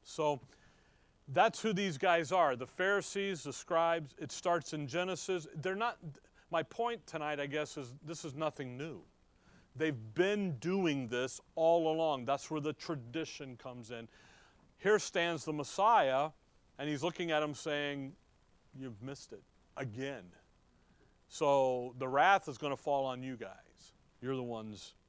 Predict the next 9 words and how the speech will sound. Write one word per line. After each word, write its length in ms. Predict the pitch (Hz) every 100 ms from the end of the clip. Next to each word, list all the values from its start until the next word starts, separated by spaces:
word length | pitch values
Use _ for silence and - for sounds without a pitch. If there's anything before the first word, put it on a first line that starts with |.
| _
that 140 | 113 107
are 80 |
in 120 | 104 98
trouble. 320 | 107 92 - _ _ _ _ _ - - - _ _ _
Okay? 400 | 131 - 170 214 - _ _ _ _ _ _ _ _ - _ _ _ _ _ _
By 200 | 143 147
the 80 | 143
way, 200 | 151 143
Mark 480 | 123 139 139 -